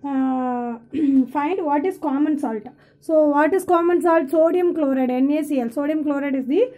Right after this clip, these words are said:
common salt. Name the elements present in it. So what are the elements present in sodium chloride? Sodium and chlorine. Sodium element and chlorine element, okay.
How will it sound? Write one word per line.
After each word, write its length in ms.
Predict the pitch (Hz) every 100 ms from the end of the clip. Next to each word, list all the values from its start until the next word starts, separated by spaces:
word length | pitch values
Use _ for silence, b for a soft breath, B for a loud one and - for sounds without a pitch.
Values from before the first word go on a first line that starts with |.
| B B -
common 400 | 294 302 349 294
salt. 340 | 277 311 403
Name 440 | 320 285 320 381
the 100 | 370 330 294
elements 420 | 311 349 403 403
present 420 | 320 302 330 311
in 160 | 311 285
it. 180 | 269 247 233 B B
So 160 | 349 330
what 200 | 311 339
are 120 | 370
the 100 | 381
elements 400 | 330 330 359 -
present 380 | 320 - 349 349
in 160 | 349
sodium 380 | 349 320 330 330
chloride? 460 | 320 311 302 311 B B _
Sodium 640 | 320 311 311 330 370 494
and 520 | 311 294 381 453 370
chlorine. 400 | 330 277 294 294
Sodium 440 | 294 294 302 339 339
element 440 | 302 320 370 403
and 420 | 302 359 466 427
chlorine 340 | 330 294 294 294
element, 420 | 247 240 233 226
okay. 340 | 269 392 359